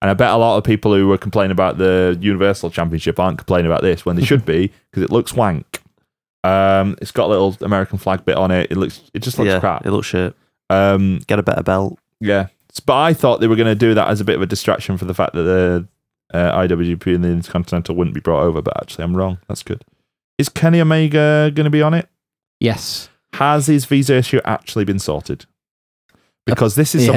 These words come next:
Speaker 1: something that no one seems to really be wa-, addressing.
Speaker 2: <laughs> 'Cause he
Speaker 1: What's it
Speaker 2: wasn't on the Ring of Honor show, but apparently it was, like, last minute that he didn't get on the Ring of Honor shows.
Speaker 3: What's his visa issue?
Speaker 2: He's not been able to enter the United States for a while now.
Speaker 3: Why?
Speaker 2: I'm not hundred percent sure. It might be due to, normally
Speaker 1: Trump.
Speaker 2: they block,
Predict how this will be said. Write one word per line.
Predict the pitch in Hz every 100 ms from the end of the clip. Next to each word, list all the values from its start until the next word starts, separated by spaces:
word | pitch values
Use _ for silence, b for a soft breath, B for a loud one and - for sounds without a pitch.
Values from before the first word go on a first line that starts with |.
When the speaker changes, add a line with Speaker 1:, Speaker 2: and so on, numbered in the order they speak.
| 117
Speaker 1:
something | 110
that | 165
no | 113
one | 131 156
seems | 160 156
to | -
really | 160 160 156
be | 151
wa-, | 147 -
addressing. | 127 165 170 95 107
Speaker 2:
<laughs> |
'Cause | 139
he | 147
Speaker 1:
What's | 156
it | 165
Speaker 2:
wasn't |
on | 156
the | 147
Ring | 147
of | 139
Honor | 143
show, | - 123
but | 131 139
apparently | - 160 139 123 113
it | 120
was, | 120
like, | 123 120 - _ _ _ _ -
last | 123 135 - -
minute | 127 117 113
that | 110
he |
didn't | 113 110 101
get | -
on | 107
the | 104
Ring | 107
of | 104
Honor | 104 104
shows. | - 87 90
Speaker 3:
What's | 107 127
his | 135 107
visa | 120 120
issue? | 98 - 92 87
Speaker 2:
He's | - 131
not | 127 139
been | 131
able | 127
to | -
enter | 120
the | -
United | 113 113 82
States | - 113 -
for | - 104
a | 98
while | 98 101 98
now. | 95 90 85
Speaker 3:
Why? | 101 95 87 _ _ _ _ _ _
Speaker 2:
I'm | 113 113 117
not | 135 117
hundred | 135 123
percent | - 117
sure. | - 123 113
It | 98 101
might | 117 120
be | 110
due | 107 110
to, | 107 117 107 - b -
normally | 127 131 127
Speaker 1:
Trump. | 117 -
Speaker 2:
they |
block, | 123 117